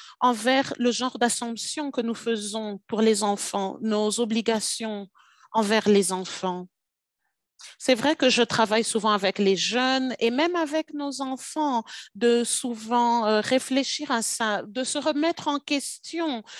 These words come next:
de, par rapport à nos pensées, de comment, euh, de ce que sont nos obligations envers les enfants. Donc, j'invite à chacun de nous de continuer à se remettre en question. C'est quoi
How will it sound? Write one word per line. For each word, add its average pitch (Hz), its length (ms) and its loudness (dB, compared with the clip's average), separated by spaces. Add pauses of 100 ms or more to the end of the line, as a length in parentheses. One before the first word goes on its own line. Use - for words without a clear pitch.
(200)
de, 240 240 2
par 247 180 2
rapport 247 400 0
à 226 80 -2
nos 233 180 -6
pensées, 220 600 -4
de 202 100 -4
comment, 226 720 -2 (180)
euh, 76 140 -4
de 226 280 2
ce - 200 -4
que - 140 -4
sont 269 320 -2
nos 226 200 0
obligations 214 580 0
envers 202 300 0
les 196 220 0
enfants. 196 280 -8 (300)
Donc, 262 200 0
j'invite 302 420 4
à 269 100 4
chacun 294 440 0
de 277 160 -2
nous 247 240 -2
de 247 80 0
continuer 269 800 -2
à 262 80 -4
se - 140 -8
remettre 294 380 -4
en 254 120 0
question. 202 680 -4 (580)
C'est - 300 2
quoi 508 140 0